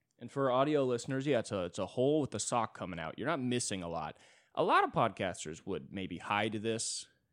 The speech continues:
maybe put up a curtain, uh, put up a picture frame, do something to hide their truth from the audience. That's not what we do here,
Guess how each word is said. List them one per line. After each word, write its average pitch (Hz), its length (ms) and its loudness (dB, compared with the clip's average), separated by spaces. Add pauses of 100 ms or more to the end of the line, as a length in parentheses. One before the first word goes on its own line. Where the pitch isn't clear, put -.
(160)
maybe 90 320 -6
put 98 220 -4
up - 160 -8
a - 40 -12
curtain, 110 540 -2 (540)
uh, 78 240 -2
put - 200 -4
up 90 160 -4
a 76 60 -10
picture - 420 -4
frame, 95 520 -6
do 131 140 2
something 135 600 0 (320)
to 110 140 -6
hide 104 320 0
their 101 120 -2
truth 117 360 -6
from 92 180 -8
the 92 100 -4
audience. 85 440 -6 (400)
That's 175 240 2
not 185 180 2
what 127 160 0
we 127 100 0
do 104 220 -2
here, 65 300 -8